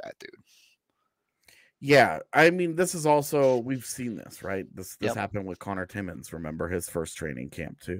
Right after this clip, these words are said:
Speaker 1: Yep.
Speaker 2: He stu-, he s-, he stayed the entire time, and then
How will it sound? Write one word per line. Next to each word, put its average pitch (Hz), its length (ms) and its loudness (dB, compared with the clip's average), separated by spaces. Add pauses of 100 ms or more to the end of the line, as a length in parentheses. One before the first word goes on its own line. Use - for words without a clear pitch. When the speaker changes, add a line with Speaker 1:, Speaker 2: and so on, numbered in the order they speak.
Speaker 1:
Yep. 127 140 -2
Speaker 2:
He 95 80 -4
stu-, - 480 -6 (560)
he - 140 0
s-, - 200 -2
he 123 520 4 (120)
stayed 120 380 6
the 113 80 6
entire 101 340 4
time, 87 360 -2
and 92 120 -2
then 95 240 2